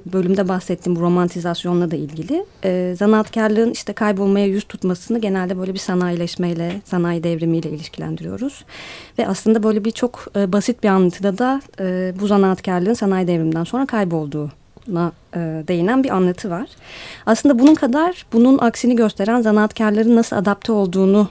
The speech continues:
e, da incelememizi gerektiren de bir süreç var. Buna dair ne söyleyebilirsin? Bu tecrübe sana,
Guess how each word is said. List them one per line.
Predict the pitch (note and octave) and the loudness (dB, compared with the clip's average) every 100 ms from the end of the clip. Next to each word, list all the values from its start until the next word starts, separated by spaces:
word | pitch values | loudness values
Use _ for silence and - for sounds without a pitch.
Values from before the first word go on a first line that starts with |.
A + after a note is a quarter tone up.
| - _ _ F3+ | -4 _ _ 0
e, | F3 F3 F3 | 0 0 0
da | G3+ | 0
incelememizi | G3 F3+ F#3 F#3 F3+ | 0 0 2 2 2
gerektiren | F#3+ F#3+ F#3 G3 G3+ F#3 | 2 0 0 -2 0 0
de | D#3 | -2
bir | |
süreç | - E3 C#3+ - | -8 -12 -12 -10
var. | B3 C4+ | -8 -4
Buna | A3+ B3 B3+ | 0 0 2
dair | A3 F3 - - - | 0 -2 -6 -14 -6
ne | F3 | -6
söyleyebilirsin? | - E3+ E3 E3+ E3 F3+ A3 | -4 -4 -2 -4 -4 -2 -2
Bu | G#3 | -2
tecrübe | G#3 F#3 F#3+ | -2 -2 -2
sana, | G3 F3+ F3+ | 0 0 0